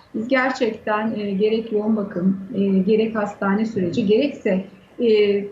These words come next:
teşhise yönlendirmede, korunmanın eğitilmesinde, bilgilendirilmesinde, filiyasyonda aile hekimlerinin büyük çabalarıyla, aile sağlık çalışanlarının büyük çabalarıyla,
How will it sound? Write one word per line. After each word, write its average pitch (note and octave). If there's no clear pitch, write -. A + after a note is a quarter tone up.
teşhise A#3
yönlendirmede, G#3
korunmanın G3
eğitilmesinde, A3
bilgilendirilmesinde, G#3
filiyasyonda F#3+
aile G3
hekimlerinin G3
büyük A3
çabalarıyla, F#3
aile F3+
sağlık F#2+
çalışanlarının F#3
büyük A3
çabalarıyla, F#3+